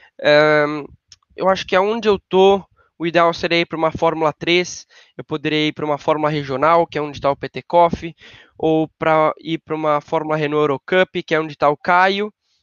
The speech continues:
ou até ir pra fia Fórmula três, é, do Enzo,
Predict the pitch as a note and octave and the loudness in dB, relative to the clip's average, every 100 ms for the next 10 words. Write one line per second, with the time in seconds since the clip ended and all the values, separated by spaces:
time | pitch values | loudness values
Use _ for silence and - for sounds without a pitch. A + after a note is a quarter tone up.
0 | _ - G#3 B3 - A#3 A#3 A#3+ G#3 G3+ | _ -4 0 0 0 0 0 -2 -4 -4
1 | G#3 G3 F#3+ F#3+ F#3 - F3+ F3+ D#3+ - | -4 -2 -2 0 -2 -2 -2 -2 -4 -14
2 | - _ _ D3 D3 D3 D3 D3 F3 E3+ | -20 _ _ -6 -4 -2 -4 -2 0 0
3 | D#3+ C3+ B2 | 0 -6 -12